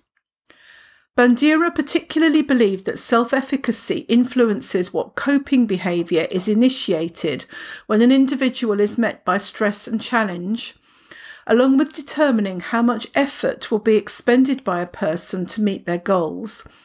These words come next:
and how long they will pursue those goals for.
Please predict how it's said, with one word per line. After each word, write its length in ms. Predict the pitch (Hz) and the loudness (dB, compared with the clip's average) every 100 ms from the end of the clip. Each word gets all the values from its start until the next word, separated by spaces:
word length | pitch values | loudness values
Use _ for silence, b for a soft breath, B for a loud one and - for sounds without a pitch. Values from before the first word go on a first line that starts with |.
| B B B B | B B B B
and 120 | 226 | 0
how 200 | 233 277 | 4 4
long 440 | 294 285 269 196 180 | 4 4 4 2 0
they 100 | 185 | 0
will 140 | 190 | 0
pursue 440 | 185 214 - 190 | -2 -2 0 0
those 280 | 180 180 180 | 0 0 -2
goals 440 | - 185 170 170 - | -2 -2 -2 -4 -6
for. 440 | - 214 175 175 | 0 0 0 -8